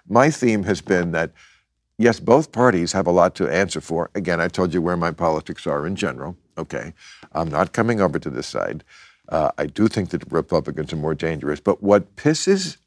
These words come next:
people off with Democrats is so much closer to home. It's so much up close and personal. I mean, when you look at Ukraine, I mean, the, the Ukraine issue that he was impeached over,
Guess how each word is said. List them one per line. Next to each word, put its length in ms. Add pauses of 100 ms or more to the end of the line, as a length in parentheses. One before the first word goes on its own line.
(440)
people 480
off 500 (1600)
with 220
Democrats 800
is 100
so 220
much 240
closer 400
to 80
home. 400 (460)
It's 180
so 140
much 240 (100)
up 200
close 340
and 140
personal. 540 (220)
I 60
mean, 180
when 140
you 100
look 180
at 120
Ukraine, 640
I 40
mean, 200
the, 80
the 160
Ukraine 580
issue 260
that 140
he 60
was 240
impeached 520
over, 320